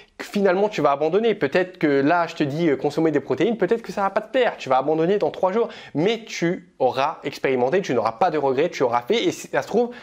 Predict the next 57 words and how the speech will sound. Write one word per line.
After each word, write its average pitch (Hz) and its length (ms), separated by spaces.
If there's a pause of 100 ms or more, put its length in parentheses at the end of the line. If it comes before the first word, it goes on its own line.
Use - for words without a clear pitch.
(120)
tu - 80
auras 151 80
une 160 80
bonne 175 140
surprise. 170 500
Tu - 120
verras 143 180
que 139 120
ça 127 140
te - 60
convient, 135 280
tu 175 140
verras 131 180
que 139 140
tu - 240
vas 117 140
commencer 135 280
à 120 60
mincir, 127 400
que 147 100
ça 120 120
va 113 100
rentrer 127 320
dans 123 120
tes 117 180
habitudes 117 420 (280)
et 175 140
ça 160 140
va 123 100
être 131 100
quelque 131 160
chose 180 160
de 113 100
gagnant. 127 360 (300)
Et 143 80
c'est 185 140
ce - 60
qu'on 175 140
cherche. - 280 (260)
Il 127 60
y - 20
a 113 40
plein 220 340
de 131 120
routines 170 560
qu'on 117 160
peut 120 140
faire 151 260
le 107 80
matin. 117 380 (260)
Ce - 100
qu'on 170 140
cherche, 196 240
c'est - 100
pas 180 180
à 170 40
faire - 220